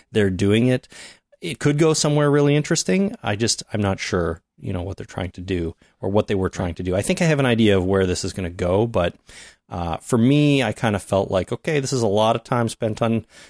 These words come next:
Daniel and what he's going through. Um, and I just, I just, I couldn't help but think, well, they did this with Morgan on the main show, and for some reason,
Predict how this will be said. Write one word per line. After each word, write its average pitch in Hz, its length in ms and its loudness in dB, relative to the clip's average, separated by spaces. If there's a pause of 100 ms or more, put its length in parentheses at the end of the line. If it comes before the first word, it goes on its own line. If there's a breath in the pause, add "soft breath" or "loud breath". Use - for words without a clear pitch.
(180 loud breath)
Daniel 104 540 2 (400 soft breath)
and 95 420 -4
what 117 140 2
he's 104 180 0
going 101 280 2
through. 92 460 0 (460 soft breath)
Um, 87 580 -4 (180)
and 92 400 -4
I 95 140 -6
just, 135 300 -4 (260)
I 104 100 -10
just, - 220 -2 (380)
I 117 100 -6
couldn't 190 240 0
help 180 200 0
but - 180 -10
think, 131 260 -2
well, 127 220 4
they 127 120 2
did 127 220 0
this 127 220 0
with 107 160 -4
Morgan 127 640 0
on 101 100 -4
the 95 60 0
main 113 260 2
show, 92 240 0
and 90 140 -2
for 101 80 -4
some 127 280 2
reason, 113 360 2